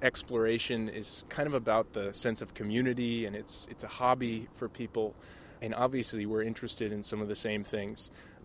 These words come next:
But I've always kind of thought of myself as a photographer first, and,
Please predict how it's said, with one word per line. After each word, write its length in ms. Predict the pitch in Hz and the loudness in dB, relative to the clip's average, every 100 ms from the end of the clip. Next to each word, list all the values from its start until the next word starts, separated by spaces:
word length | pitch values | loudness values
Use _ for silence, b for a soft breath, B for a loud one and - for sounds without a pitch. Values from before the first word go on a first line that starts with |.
| 113 | 2
But 140 | 113 | 4
I've 200 | 123 147 | 6 6
always 320 | 143 135 120 - | 8 6 6 2
kind 180 | 120 113 | 2 2
of 80 | |
thought 220 | - 117 113 | 6 6 6
of 40 | |
myself 400 | 110 101 113 101 | 2 2 2 0
as 120 | 110 | -2
a 60 | - | -8
photographer 760 | - 107 107 107 113 - 107 | -8 0 4 4 2 0 -2
first, 560 | 95 - 120 117 104 - | -4 4 8 8 6 -4
and, 180 | 101 | -6